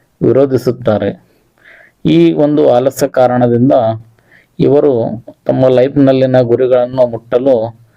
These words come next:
ಸಾಧ್ಯವಾಗುವುದಿಲ್ಲ. ಇದೇ ಇವತ್ತಿನ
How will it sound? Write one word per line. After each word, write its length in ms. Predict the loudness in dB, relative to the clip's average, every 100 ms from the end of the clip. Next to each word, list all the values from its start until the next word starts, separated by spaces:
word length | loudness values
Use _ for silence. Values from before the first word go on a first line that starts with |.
| _ _ -16
ಸಾಧ್ಯವಾಗುವುದಿಲ್ಲ. 1200 | -2 -2 0 2 2 2 0 0 -2 -4 -6 _ _ _ _ _ _ _ _ _ _ _ -8
ಇದೇ 340 | -4 0 0
ಇವತ್ತಿನ 460 | 2 0 -2 -2 0